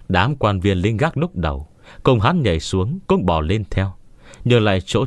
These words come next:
trống cho những người bị nhiễm độc khác. Nghĩ lại vừa rồi, bản thân vừa dạo qua Quỷ Môn Quan một vòng, Chu Đệ liền túa mồ hôi lạnh đầy người. Hắn mặc kệ cả người ướt đẫm,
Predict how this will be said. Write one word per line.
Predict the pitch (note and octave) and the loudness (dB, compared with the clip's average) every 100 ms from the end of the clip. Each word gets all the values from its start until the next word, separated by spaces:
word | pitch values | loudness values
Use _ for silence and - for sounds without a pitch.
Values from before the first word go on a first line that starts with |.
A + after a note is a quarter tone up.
| C3 | -2
trống | G2+ F2+ E3+ - | -4 -4 -6 -4
cho | - | 0
những | F#2 E3+ B2 | 0 0 0
người | F2 D#2+ - - | 0 -2 -4 -4
bị | E2+ | -2
nhiễm | F2 D#3+ | -2 -2
độc | B2+ D#2 | -2 -4
khác. | - B2 E3 - _ _ - - - - - - | -2 -4 -4 -12 _ _ -20 -20 -20 -20 -8 2
Nghĩ | A#2 | 2
lại | F#2+ E2 E2 | 4 2 0
vừa | D#2 D2+ | 0 -2
rồi, | C2+ C#2 C#2 - - - - | -2 -6 -8 -14 -20 -12 0
bản | G#2 | 0
thân | - F3+ C3 | 2 0 0
vừa | F#2 | -2
dạo | D2+ E2 C#2 | -2 -4 -4
qua | - G2+ F#2+ | -2 -2 -2
Quỷ | G#2 D#2+ | -2 0
Môn | E2+ A#2 | 0 -4
Quan | A2+ B2 A#2 | -4 -4 -2
một | F2 D#2+ | -2 -4
vòng, | E2 D#2 C2+ D2 - - - - | -2 -4 -4 -12 -20 -20 -20 -2
Chu | F#3+ | 0
Đệ | D#3 G2 - - | 4 2 0 -2
liền | G2 F#2 | 0 0
túa | F2+ D#3 | 0 0
mồ | C#3 E2 | 2 0
hôi | D2+ C#3 | 0 0
lạnh | F2+ D#2+ - | 0 -4 -2
đầy | A2 D#2+ | -2 0
người. | D#2 D#2 C2+ - _ _ - - - | -2 -4 -4 -12 _ _ -20 -20 -10
Hắn | - F#2+ G#2+ | 0 2 2
mặc | F2 - | 0 0
kệ | F2+ D#2+ D#2+ | 0 0 0
cả | - | -2
người | E2+ F2+ - | 0 0 0
ướt | C#3+ E2+ | -4 -2
đẫm, | F2 C3 | -2 -2